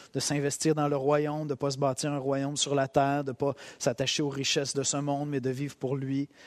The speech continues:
Puis tu lis tous ces passages-là, puis tu commences à le prendre comme ton objectif, pas comme une utopie.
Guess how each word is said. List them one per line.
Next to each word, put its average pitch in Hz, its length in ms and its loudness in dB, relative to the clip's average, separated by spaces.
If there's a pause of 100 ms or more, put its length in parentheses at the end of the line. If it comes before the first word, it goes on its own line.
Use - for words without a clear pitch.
(180)
Puis 131 120 -10
tu - 180 2
lis 190 240 2
tous 214 100 -2
ces 190 220 4
passages-là, 165 560 2
puis 180 100 -12
tu - 100 -4
commences 156 300 2
à 151 40 2
le 143 40 0
prendre 170 300 0
comme 165 280 0 (440)
ton 160 160 2
objectif, 185 680 2 (540)
pas 190 100 6
comme 190 180 4
une 170 140 -2
utopie. 160 480 -2